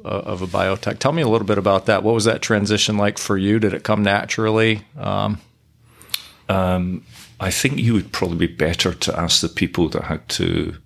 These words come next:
Speaker 2: manage me and look after me <laughs> when I made that transition, 'cause I, I watched people coming in and, uh, uh, and they come in 'cause we value their science. But at,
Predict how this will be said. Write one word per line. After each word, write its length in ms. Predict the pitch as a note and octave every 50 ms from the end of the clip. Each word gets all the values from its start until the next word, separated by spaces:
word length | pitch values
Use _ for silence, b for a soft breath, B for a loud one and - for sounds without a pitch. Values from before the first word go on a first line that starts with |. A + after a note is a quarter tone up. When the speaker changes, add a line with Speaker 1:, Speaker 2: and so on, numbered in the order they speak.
| - _
Speaker 2:
manage 440 | - E2+ E2+ D#2 D#2+ F2 F2 - -
me 140 | F2+ E2+ E2
and 80 | D#2+ D#2
look 280 | - F#2+ - G#2 G#2+
after 280 | G#2+ E2 D#2 - B2+ -
me 240 | F2 F2 E2 D#2+ D#2+
<laughs> 60 | -
when 140 | - E2+ E2
I 60 | E2
made 180 | E2+ E2 E2 D#2+
that 160 | - E2 - -
transition, 500 | - F2 E2+ E2 G2 G2 - - - -
'cause 160 | - F2+ G2
I, 100 | G2 F#2 B B B B B B
I 80 | - G#2
watched 360 | F#2+ A2 A2+ C#3+ E3+ - -
people 260 | - G#2+ - - F2+
coming 380 | - - - F2 E2+ D#2+ D#2+ D#2+
in 300 | D#2 D#2 D#2 D#2 D#2 - - - -
and, 680 | - D#2+ D#2 D#2 D#2 D#2 D#2 D2+ D2+ D#2 D2+ - - B B B B B B B B B _ -
uh, 340 | - D2+ C#2+ D2 D2 D2+ - - - - _ - - _ _ _ _ _ _ -
uh, 140 | - F2 - - - -
and 200 | - F2 F2+ E2+ - -
they 340 | - G2+ - - G#2 G#2+
come 220 | G2 - - C3+ D3+
in 80 | C#3+
'cause 200 | - - G2 -
we 80 | - E2+
value 420 | - - F2+ E2 E2 F2 E2+ E2
their 160 | E2 - D2+ D2
science. 500 | - - - - E2+ D2 C#2+ C#2+ - -
But 200 | - E2+ D#2+ -
at, 140 | - E2